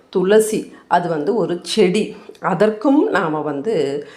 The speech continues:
எந்த கெடுதலையும் விளைவிக்க கூடாது. அந்த மாதிரி பூஜை தான் நாம பண்ணணும். இப்போ உங்க வீட்ல நீங்க எந்த அளவு தொட்டி வச்சிருக்கிறீங்களோ அதற்கு ஏற்றாற் போல காலையில மட்டும் தண்ணீர் ஊத்துங்க. ரொம்ப பெரிய பெரிய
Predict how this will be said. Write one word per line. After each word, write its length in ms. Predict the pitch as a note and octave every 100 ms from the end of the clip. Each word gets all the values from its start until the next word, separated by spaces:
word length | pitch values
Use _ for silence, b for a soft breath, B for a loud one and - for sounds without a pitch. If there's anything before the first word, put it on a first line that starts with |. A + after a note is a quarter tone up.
| B
எந்த 360 | - A#4+ F4 G#3+
கெடுதலையும் 640 | F#3+ F#3 F#3+ G#3+ D3 E3 -
விளைவிக்க 560 | F3 D#3+ D#3 D3 - D#3+
கூடாது. 460 | - D3+ C#3 C#3
அந்த 280 | - D4 G4
மாதிரி 380 | D#4 A#3 G#3+ A3
பூஜை 420 | - F3+ F#3+ E3+
தான் 200 | D#3 G#3
நாம 300 | F3 C#3+ D3+
பண்ணணும். 360 | C#3+ - - - B B B _ _ _ - -
இப்போ 320 | G#3 - F3
உங்க 300 | G#3+ E4 A3
வீட்ல 420 | F3+ - D#3 D#3
நீங்க 360 | F3 B3 D4 F3+
எந்த 480 | D3+ F3+ C4 - -
அளவு 400 | F3+ F#3+ F#3+ F#3
தொட்டி 320 | E3+ D3+ F3+
வச்சிருக்கிறீங்களோ 840 | D3+ D3 D#3+ - C#3 C#3 B2+ - B B B B
அதற்கு 420 | F3 F#3+ F#3+ -
ஏற்றாற் 580 | F3 D#3+ E3 - D#3 -
போல 540 | D3 C#3+ D3+ A#3+ E3+ - -
காலையில 520 | - C4 G#3+ G3 F3 D#3+
மட்டும் 380 | C#3+ - A3
தண்ணீர் 460 | D#3 D#3+ D3 D#3 D#3
ஊத்துங்க. 440 | C#3 - C#3+ D3+
ரொம்ப 400 | D#3 F#3 C4 D4
பெரிய 380 | - F3+ F#3+ G#3+
பெரிய 280 | A3 A3+ A#3